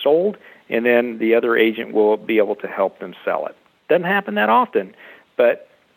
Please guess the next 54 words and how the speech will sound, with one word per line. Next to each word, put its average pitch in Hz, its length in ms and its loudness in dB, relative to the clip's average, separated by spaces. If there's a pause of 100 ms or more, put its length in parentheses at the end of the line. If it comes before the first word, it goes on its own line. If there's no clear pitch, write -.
that's - 300 0
what 143 320 -4
the 131 100 0
commitment 139 560 -4
that - 100 -2
I 127 180 2
give 117 520 0
to 107 220 -4
the 101 160 -2
agents 117 360 -2 (100)
locally, 147 640 0 (420)
whether 110 300 0
they 110 100 2
come 123 240 -2
in 101 140 -4
my 131 240 0
office 160 420 -4
or 127 80 0
they 101 140 -2
come 127 240 -6
from 113 180 -8
another 110 380 2
agent 107 400 -2 (400)
or 120 100 2
another 117 260 2
brokerage 113 520 -2
outside 104 580 -4
my 87 180 -4
office. - 360 -8 (160)
And 113 140 -6
we 131 100 -4
have 135 160 0
a 147 60 0
lot 131 260 2
of 131 120 0
them, 147 240 -2 (120)
too, 123 200 0
where, 98 300 -4 (460)
uh, 104 320 2
a 104 80 0
Coldwell 139 400 0
Banker 127 500 -2 (320)
agent 113 380 0
down 104 180 -2
the 104 80 -10
street, 175 400 -4
they 110 120 4
don't 180 120 0
have 185 220 -4
property 175 400 0
management 185 480 -4
in 107 60 -12
their 127 200 0
office. 170 320 -4